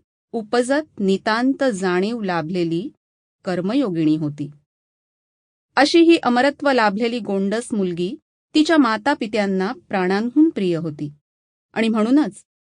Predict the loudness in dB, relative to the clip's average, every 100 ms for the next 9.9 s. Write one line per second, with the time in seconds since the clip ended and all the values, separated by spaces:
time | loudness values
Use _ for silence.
0 | _ 2 6 8 6 4 -2 -2 -6 -12
1 | _ _ -2 2 2 2 0 0 0 0
2 | -2 -2 -4 -6 _ -2 -2 -2 -4 -4
3 | -4 -6 -2 -4 -4 -6 -12 _ _ _
4 | _ _ _ _ _ _ _ _ 6 6
5 | 6 6 6 6 6 4 2 -4 _ _
6 | 4 8 8 8 4 2 0 0 -2 -2
7 | 0 2 0 -2 -4 -4 -4 -2 -4 -6
8 | -10 -16 _ _ _ _ _ _ _ -4
9 | -2 0 -2 -4 -4 -2 0 0